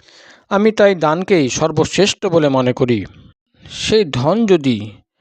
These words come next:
ন্যায়ত উপার্জন করা হয় এবং উত্তম দেশ, কাল, পাত্র বিচার করে দান করা হয়, তাহলে তার মহত্ব অনেক বেড়ে যায়। অন্যায়ভাবে প্রাপ্ত ধন দান করলে তা কর্তাকে মহাভয় হতে রক্ষা করে না।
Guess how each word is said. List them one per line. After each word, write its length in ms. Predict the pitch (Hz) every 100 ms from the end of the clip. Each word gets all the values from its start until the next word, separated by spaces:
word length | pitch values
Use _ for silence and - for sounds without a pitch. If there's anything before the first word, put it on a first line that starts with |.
| -
ন্যায়ত 320 | 160 170 185 202
উপার্জন 600 | 170 160 196 196 208 190
করা 380 | 175 160 139 113 _ _
হয় 480 | - 143 156 123 113 -
এবং 380 | 160 165 131 - _ _ _
উত্তম 480 | 180 - - 202 156
দেশ, 500 | 139 175 180 - -
কাল, 420 | - 151 156 147
পাত্র 460 | 135 139 135 - 160
বিচার 360 | 131 135 190
করে 220 | 185 151 123
দান 300 | 123 143 170
করা 240 | 156 147
হয়, 280 | 131 131 107 - _ _ _
তাহলে 280 | - 139 139
তার 260 | 135 143 123
মহত্ব 540 | 120 139 - - 143 -
অনেক 280 | 139 196 147
বেড়ে 180 | 135 131
যায়। 280 | 120 107 110 - _ -
অন্যায়ভাবে 600 | 151 165 214 208 196 185
প্রাপ্ত 420 | 180 160 156 - 170
ধন 300 | 135 151 139
দান 260 | 135 160
করলে 420 | 156 156 143 131 - - - _
তা 140 | 156
কর্তাকে 580 | 139 147 135 - 139 147
মহাভয় 640 | 127 123 143 127 131 147
হতে 260 | 151 139 139
রক্ষা 340 | 127 127 -
করে 240 | 131 123 117
না। 320 | 113 107 -